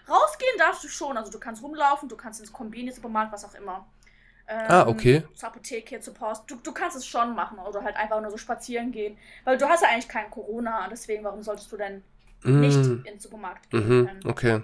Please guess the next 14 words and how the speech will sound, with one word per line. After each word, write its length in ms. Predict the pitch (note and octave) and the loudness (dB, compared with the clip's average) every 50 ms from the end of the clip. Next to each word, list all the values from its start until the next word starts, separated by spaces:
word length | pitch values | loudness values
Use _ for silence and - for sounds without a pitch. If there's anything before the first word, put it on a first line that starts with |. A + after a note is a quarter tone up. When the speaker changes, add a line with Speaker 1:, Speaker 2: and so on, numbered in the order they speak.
| - - _ _ _ - | -4 -16 _ _ _ -8
Speaker 1:
Aber 640 | - D4+ E4+ F#4 F#4 F#4 F#4+ F#4+ F#4+ F#4+ G4 - - B3+ | -6 -2 0 0 0 2 4 4 6 6 6 4 4 -2
warum 260 | C#4 C#4 C4 C4+ A#3+ A#3 | -4 -4 -4 -2 -4 -4
auch 200 | A3 A3 - - | -4 -6 -8 -10
immer, 480 | D4+ D#4+ F4 F4+ F4+ F#4 F#4 F#4 F#4 - _ _ - _ _ _ _ _ - | -8 -4 -2 0 0 0 0 -2 -4 -8 _ _ -20 _ _ _ _ _ -12
kann 140 | - C#4+ B3+ | -6 -2 -2
man 100 | C4 C4 | -2 -2
keine 200 | C4+ C4+ C4 C4 | -2 -4 -4 -4
Züge 300 | - - B3 A3 F#3+ G#3+ | -8 -10 -12 -12 -10 -10
nehmen. 360 | G3 F#3 F#3 F3 F#3+ G3 - - | -10 -10 -10 -10 -12 -16 -16 -16
Keine 200 | - A#3+ A3+ G3+ | -12 -6 -4 -4
Ahnung 240 | F3+ G3+ G3+ G3 G3 | -4 -4 -6 -10 -14
warum, 240 | G3 - - F#3+ - | -16 -12 0 2 4
Speaker 2:
Mhm. 220 | A2+ G#2+ A2+ A2 | 4 6 6 4
Speaker 1:
weil 320 | - F#3 F#3 F#3+ F#3+ G3 | 4 2 -2 -4 -8 -12